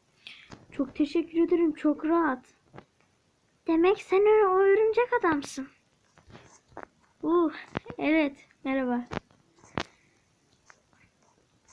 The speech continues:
Bana güvenebilirsin Peter. Ben senin dostunum. Neye ihtiyacın olursa çekinmeden beni ara.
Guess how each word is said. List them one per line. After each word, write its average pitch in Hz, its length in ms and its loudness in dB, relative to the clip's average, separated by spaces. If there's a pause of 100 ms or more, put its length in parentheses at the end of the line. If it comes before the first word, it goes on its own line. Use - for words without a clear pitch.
(1300)
Bana 247 320 -4
güvenebilirsin 247 920 -4
Peter. - 720 -10 (720)
Ben 254 160 -4
senin 240 420 -4
dostunum. 196 540 -8 (1700)
Neye 285 320 0
ihtiyacın 233 580 -4
olursa 240 600 -4 (120)
çekinmeden 262 840 -2
beni 240 220 0
ara. 226 280 -2